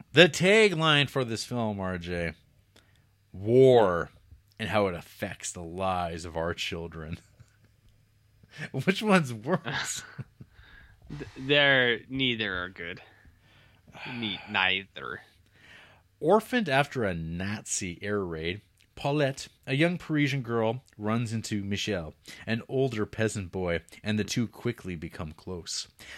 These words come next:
Speaker 1: Together, they try to make sense of the chaotic and crumbling world around them, attempting to cope with death as they create a burial ground for Paulette's deceased pet dog. Eventually, however, Paulette's stay with Michel's family is threatened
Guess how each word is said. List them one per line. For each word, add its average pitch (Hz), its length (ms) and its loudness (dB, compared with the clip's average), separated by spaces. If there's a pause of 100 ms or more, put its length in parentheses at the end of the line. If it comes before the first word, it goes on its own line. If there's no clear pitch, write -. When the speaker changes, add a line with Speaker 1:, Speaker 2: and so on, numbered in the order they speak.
(140)
Speaker 1:
Together, 185 580 6
they 139 140 2
try 151 240 -2
to 139 80 0
make 147 220 -4
sense 131 380 0
of 101 60 -6
the 95 100 -4
chaotic 101 600 0
and 95 140 -6
crumbling 123 760 4
world 117 340 0
around 117 340 0
them, 117 200 0 (300)
attempting 120 420 -2
to 101 80 -4
cope 120 420 -2
with 80 280 -12
death 98 320 -4
as 90 160 -8
they 92 160 -6
create 95 400 -4
a 85 60 -4
burial 101 440 0
ground 90 340 -4
for 82 220 -6
Paulette's 95 560 -6 (300)
deceased - 800 -4
pet 92 320 -6
dog. 92 420 -2 (640)
Eventually, 156 640 6
however, 147 460 4 (260)
Paulette's 151 400 0
stay 147 400 6
with 135 180 4
Michel's 127 400 0
family 127 480 0
is 117 160 -4
threatened 104 800 0